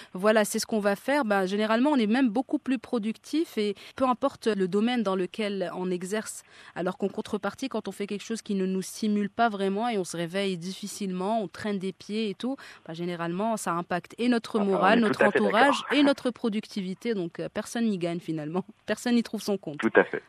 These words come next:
Speaker 2: On est d'accord.
Speaker 1: Et Hakim, c'est quoi la suite pour vous ?
Speaker 2: Euh, bah, la suite, là, je suis en train de travailler sur un livre, donc, euh, qui s'appelle Lost in Morocco, donc, euh,
Speaker 1: Mhm.
Speaker 2: qui est la, un peu la, la concrétisation de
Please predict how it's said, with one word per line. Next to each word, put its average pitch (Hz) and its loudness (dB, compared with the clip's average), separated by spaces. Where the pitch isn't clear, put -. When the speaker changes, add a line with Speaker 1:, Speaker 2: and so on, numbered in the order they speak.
Speaker 2:
On 98 4
est 95 10
d'accord. 98 6
Speaker 1:
Et 196 -2
Hakim, 254 4
c'est 277 0
quoi 359 4
la 240 6
suite - -4
pour 185 -4
vous ? 175 -4
Speaker 2:
Euh, 127 6
bah, 123 8
la 147 8
suite, - -2
là, 143 8
je - 2
suis - 2
en 107 2
train 123 2
de 120 -2
travailler 110 6
sur 95 2
un 90 4
livre, 135 6
donc, 92 -2
euh, 82 4
qui - -4
s'appelle 85 2
Lost 101 8
in 104 2
Morocco, 92 6
donc, 110 -2
euh, 85 6
Speaker 1:
Mhm. 175 0
Speaker 2:
qui 240 -4
est - -2
la, 78 2
un 95 6
peu 110 6
la, 95 8
la 90 4
concrétisation 110 2
de 98 4